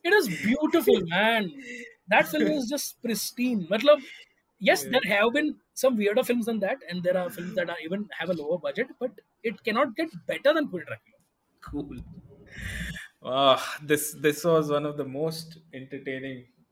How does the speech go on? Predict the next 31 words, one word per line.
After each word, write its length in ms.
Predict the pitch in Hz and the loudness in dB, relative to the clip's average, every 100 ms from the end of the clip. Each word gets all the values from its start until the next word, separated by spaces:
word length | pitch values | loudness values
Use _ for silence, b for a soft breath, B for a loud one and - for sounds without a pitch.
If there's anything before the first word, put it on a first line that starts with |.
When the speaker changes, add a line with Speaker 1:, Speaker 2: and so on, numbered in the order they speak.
| _ - | _ -6
Speaker 2:
podcast 560 | 113 110 - 123 120 | -6 -6 -4 -4 -4
I 120 | 110 | -8
think 220 | 107 113 110 | -10 -12 -10
I 200 | 104 104 _ 110 | -8 -10 _ -12
ever 200 | 107 107 | -10 -12
recorded. 460 | 104 107 110 113 | -12 -10 -8 -8
I 80 | 113 | -8
really 340 | 110 113 160 | -10 -8 -4
<laughs> 40 | 185 | 2
had 180 | 175 175 | 2 0
so 260 | 156 147 | -4 -6
much 220 | 151 - | -6 -12
fun. 360 | - 139 156 165 165 - | -4 -4 -2 -6 -12 0
Or, 460 | 139 139 151 151 156 | 4 8 8 6 6
uh, 120 | 156 147 - | 6 6 2
it 220 | 160 165 | 0 4
feels 240 | 208 226 | 6 8
so 120 | 233 214 | 8 8
good 280 | 202 247 | 8 8
to 80 | 277 | 4
see, 160 | 262 214 | 4 8
yeah, 140 | 214 | 8
someone 360 | 226 202 202 208 | 6 0 0 0
so 180 | 202 196 | 0 4
passionate 460 | 170 160 196 190 | 4 2 0 -2
about, 440 | 175 170 165 165 165 | 0 2 2 0 0
uh, 140 | 156 | 0
movies 640 | 135 143 151 160 160 151 143 | 0 -2 0 0 0 -2 -4
and 240 | 139 139 | -6 -6
itna 380 | 135 - 143 139 | -6 -6 -6 -4
knowledge 520 | 123 127 143 139 - | -2 -2 -2 -4 -12